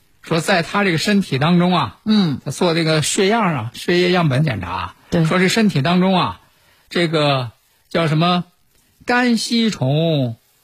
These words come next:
Speaker 1: 肺吸虫，还有什么反正是好几种
Speaker 2: 这么多寄生虫啊。
Speaker 1: 寄生虫都呈阳性。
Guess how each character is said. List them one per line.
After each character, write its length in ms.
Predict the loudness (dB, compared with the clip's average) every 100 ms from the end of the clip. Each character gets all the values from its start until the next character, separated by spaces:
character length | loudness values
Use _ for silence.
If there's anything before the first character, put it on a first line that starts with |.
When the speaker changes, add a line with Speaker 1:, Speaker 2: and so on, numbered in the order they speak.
| _ -8
Speaker 1:
肺 420 | -2 2 2 2
吸 300 | 0 0 0
虫， 540 | 0 0 0 0 -2 -8 _ -20 -8
还 240 | -4 0
有 180 | 0 2
什 100 | 0
么 140 | 0
反 180 | -2 -2
正 100 | -2
是 100 | -4 _ _
好 200 | -4 0 2
几 100 | 0
种 300 | 0 -4 -6 _ _ _ _ _ -10
Speaker 2:
这 160 | -2 2
么 80 | 2
多 120 | 2
寄 160 | 2 2
生 160 | 2
虫 120 | 2
啊。 20 | 2
Speaker 1:
寄 60 |
生 80 | 2
虫 340 | 0 0 -4 -10 -4
都 220 | -2 -2
呈 220 | -2 -2
阳 200 | 0 0
性。 160 | 0